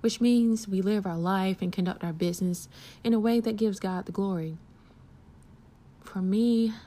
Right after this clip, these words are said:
personally, that means, um, that I had to remove myself out of the equation and think of my business as a vessel for God to show up and to show out. Okay, so <laughs> what I'm saying is, to sum it all up,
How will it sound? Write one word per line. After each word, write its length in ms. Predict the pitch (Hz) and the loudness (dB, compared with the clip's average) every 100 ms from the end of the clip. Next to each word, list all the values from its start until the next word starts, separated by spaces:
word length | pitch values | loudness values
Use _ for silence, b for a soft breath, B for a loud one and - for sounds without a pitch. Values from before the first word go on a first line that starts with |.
| - | -8
personally, 580 | 190 190 185 185 180 185 B B B - | -4 -2 -2 -2 -4 -6 B B B -8
that 220 | 165 - | -8 -2
means, 640 | 185 185 185 185 180 - - | 0 0 0 0 -2 -6 -8
um, 300 | 170 170 165 | -6 -4 -4
that 120 | 170 | -4
I 140 | 175 180 | -4 -2
had 360 | 180 175 170 | -2 -4 -6
to 160 | - 180 | -4 -2
remove 360 | 175 175 175 170 | 0 0 0 -4
myself 380 | 165 - 170 - | -8 -6 -6 -4
out 180 | 165 | -4
of 120 | 165 165 | -4 -6
the 100 | 160 | -8
equation 580 | - 170 170 160 165 165 B B B | -4 -2 -2 -4 -8 -10 B B B
and 100 | 190 | -2
think 160 | 208 226 | 2 2
of 120 | 220 | 2
my 120 | 190 | 0
business 520 | 180 180 175 185 180 - | 0 -2 0 0 -2 -4
as 240 | 170 170 | -6 -4
a 100 | 170 | -4
vessel 360 | 160 165 - 175 | -4 -4 -4 -6
for 160 | 170 | -6
God 320 | 156 165 165 160 | -6 -4 -4 -6
to 40 | |
show 280 | - 160 165 | -8 -4 -2
up 240 | 190 - | -2 -4
and 100 | 165 | -8
to 100 | 156 | -6
show 360 | 147 - 175 196 | -8 -6 -4 -4
out. 300 | - 156 143 - B B B | -4 -4 -6 -12 B B B
Okay, 580 | 190 185 269 294 285 269 B B - | -2 -2 0 0 0 -2 B B -16
so 640 | - 262 233 185 175 190 | 0 2 4 2 0 0
<laughs> 1080 | - 226 202 277 254 - - 339 349 294 233 | 4 6 6 4 4 -2 -4 -12 -10 -10 -8
what 160 | 208 202 | -4 -2
I'm 140 | 185 | -4
saying 440 | - 226 226 196 | 0 0 2 0
is, 340 | 180 165 165 165 | 0 -2 -6 -6
to 60 | |
sum 240 | 175 208 196 | -4 0 0
it 60 | |
all 220 | 185 175 175 | 0 -2 -2
up, 240 | 170 | -2